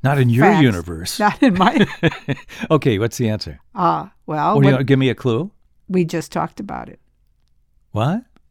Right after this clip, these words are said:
Speaker 2: <laughs> Use your, use your memory bank.
Speaker 1: Not the Stanley, uh, Hotel out
Speaker 2: No,
Speaker 1: in
Speaker 2: the,
Speaker 1: Colorado?
Speaker 2: your short-term memory, it's the White House. It's
Speaker 1: Oh,
Speaker 2: con-,
Speaker 1: really?
Speaker 2: yeah, it's considered one of the most famous haunted houses in America.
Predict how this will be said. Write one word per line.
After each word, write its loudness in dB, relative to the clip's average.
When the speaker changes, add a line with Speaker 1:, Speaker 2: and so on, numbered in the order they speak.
Speaker 2:
<laughs> -18
Use -4
your, 0
use 2
your 4
memory 4
bank. 0
Speaker 1:
Not 0
the 0
Stanley, 0
uh, 0
Hotel -2
out -2
Speaker 2:
No, 2
Speaker 1:
in -2
Speaker 2:
the, -6
Speaker 1:
Colorado? -4
Speaker 2:
your 0
short-term 0
memory, 2
it's -4
the -2
White 0
House. -6
It's -14
Speaker 1:
Oh, 6
Speaker 2:
con-, 2
Speaker 1:
really? 2
Speaker 2:
yeah, 2
it's -8
considered -4
one 0
of -2
the -2
most -6
famous 0
haunted 0
houses -2
in -4
America. -12